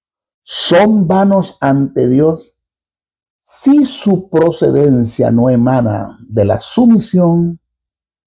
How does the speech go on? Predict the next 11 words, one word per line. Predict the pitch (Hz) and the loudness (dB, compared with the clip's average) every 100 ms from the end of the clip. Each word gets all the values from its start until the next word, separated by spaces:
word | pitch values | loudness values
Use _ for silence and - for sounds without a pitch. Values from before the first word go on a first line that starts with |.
| _ - | _ -4
la | 107 113 | 0 0
sujeción | - 214 175 175 - 170 160 160 156 _ _ _ _ _ _ _ _ _ - | 0 0 2 0 0 0 2 0 -4 _ _ _ _ _ _ _ _ _ -2
y | 143 | 2
la | 131 | 2
verdadera | 123 123 120 113 127 | 2 2 2 2 0
obediencia | 120 110 113 113 98 87 104 - | 0 0 2 2 0 -4 -10 -4
como | - 107 | -2 -2
resultado | 95 104 101 123 120 113 | -2 -6 -4 -2 0 0
de | |
un | 110 107 | 0 -2
quebrantamiento. | - 98 95 90 90 92 92 87 82 - _ _ | -4 -4 -2 -4 -6 -8 -8 -8 -12 -20 _ _